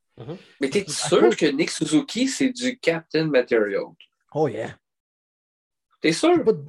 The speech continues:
Speaker 3: Ouais, un autre genre de capitaine, mais oui, oui. Un capitaine à la Bergeron, mon gars. Ah, j'y crois pour vrai. Puis on, puis c'est venu confirmer un peu les images que j'ai vues de lui avec justement Bergeron au match des étoiles. Je, je,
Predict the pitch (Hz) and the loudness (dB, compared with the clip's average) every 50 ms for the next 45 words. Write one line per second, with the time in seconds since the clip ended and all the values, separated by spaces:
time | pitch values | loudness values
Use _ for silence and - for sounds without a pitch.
0 | - _ _ _ _ - 147 185 208 - - - 147 160 170 202 220 190 143 151 | -20 _ _ _ _ -2 -2 0 -2 -2 -6 -6 -2 0 4 4 4 4 4 0
1 | 170 208 247 247 247 240 233 202 214 _ - 226 233 196 165 143 135 147 180 180 | -2 -2 -2 -4 -6 -6 -8 -8 -8 _ -4 -2 -2 0 -2 -2 -2 -2 -2 -4
2 | - _ _ _ _ _ _ _ - 170 175 170 - _ _ _ _ _ - 131 | -4 _ _ _ _ _ _ _ -6 -6 -6 -6 -8 _ _ _ _ _ -10 -6
3 | 139 139 135 - 165 151 - - - 208 208 190 185 175 165 175 170 160 170 170 | -4 -4 -4 -4 -6 -6 -6 -4 -4 -2 -2 -2 -4 -4 -4 -4 -4 -4 -4 -4
4 | 170 185 170 135 120 120 123 117 - _ _ _ _ _ _ _ _ _ _ _ | -4 -4 -6 -6 -8 -8 -10 -12 -14 _ _ _ _ _ _ _ _ _ _ _
5 | _ _ _ _ _ _ _ _ _ _ - - 147 135 120 139 - - - 196 | _ _ _ _ _ _ _ _ _ _ -6 -4 -4 -4 -4 -8 -10 -6 -4 -4
6 | 196 196 180 160 143 139 147 165 160 160 - 151 147 143 139 143 _ - 151 143 | -4 -4 -4 -6 -6 -6 -8 -8 -6 -4 -2 0 0 0 -2 -4 _ -16 -16 -16
7 | 135 _ _ _ _ _ _ - - 165 165 226 - 220 214 180 - 196 165 196 | -16 _ _ _ _ _ _ -4 -2 -2 0 0 0 0 -2 0 -2 -2 -2 -2
8 | 220 196 - 208 185 165 147 131 147 165 170 160 - 170 143 127 139 143 127 139 | -2 -2 -2 -2 -4 -4 -4 -4 -4 -6 -6 -6 -6 -8 -8 -6 -6 -8 -6 -8
9 | 143 123 135 160 151 131 127 117 113 - - 139 139 143 139 135 131 120 127 127 | -8 -6 -2 -2 -2 -2 -4 -6 -8 -8 -6 -6 -6 -4 -4 -6 -6 -6 -6 -8
10 | 120 131 147 143 135 131 127 120 127 123 120 123 123 - 139 143 160 165 147 131 | -8 -6 -6 -6 -6 -8 -8 -8 -8 -8 -8 -8 -8 -6 -4 -4 -4 -4 -4 -6
11 | 123 117 - - 131 117 - | -8 -8 -10 -14 -16 -18 -18